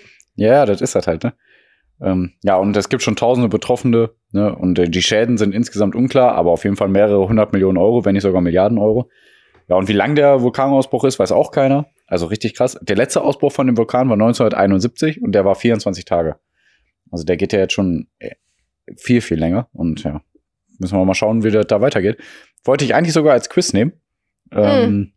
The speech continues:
Speaker 2: Ja, ich hätte es nicht
Speaker 1: weil
Speaker 2: gewusst.
Speaker 1: ich wollte irgendwie sowas machen wie von wegen, ähm, durch eine Naturkatastrophe wird, äh, gibt es mehr Land oder so,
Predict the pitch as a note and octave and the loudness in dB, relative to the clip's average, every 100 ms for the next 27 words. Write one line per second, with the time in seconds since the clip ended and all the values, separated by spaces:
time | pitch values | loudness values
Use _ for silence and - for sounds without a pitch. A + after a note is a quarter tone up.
0 | _ A#3+ A#3 - B3+ B3+ - C#4 G3 G2+ | _ -2 0 2 0 0 -2 0 2 2
1 | G#2 C#3+ - _ _ _ _ _ _ _ | 2 0 -4 _ _ _ _ _ _ _
2 | - - B2 B2 A#2 B2+ B2 A#2+ A#2+ B2+ | -10 -2 -2 -2 -2 0 0 2 0 0
3 | A#2 B2+ A2+ A2 A#2 A2 A2+ A2 A2+ - | -2 -2 -4 -2 -4 -2 -2 -2 -4 -10
4 | _ _ _ _ _ - G2+ G2+ G2 F#2+ | _ _ _ _ _ -6 -2 -2 -2 -2
5 | F#2 G2 _ _ _ _ _ _ _ A2 | -4 -8 _ _ _ _ _ _ _ -2
6 | A2 G#2 G2 G#2 G2+ G2 F#2+ F2 F#2 - | -2 0 0 2 2 2 0 0 -2 0
7 | D3 C#3+ C3 B2 - B2+ B2+ C3+ C3 - | 0 0 -2 -2 0 0 2 0 0 -2
8 | _ _ _ _ _ _ _ - A#2 - | _ _ _ _ _ _ _ -2 0 -2
9 | _ _ _ - G2+ F#2 A#2+ - G#2 G#2 | _ _ _ -4 -2 0 -2 -2 -2 2
10 | A2 G#2 F#2+ F2+ - - _ _ _ _ | 2 2 0 -2 -8 -16 _ _ _ _
11 | G2+ F2+ F2+ G#2+ | -2 0 0 -2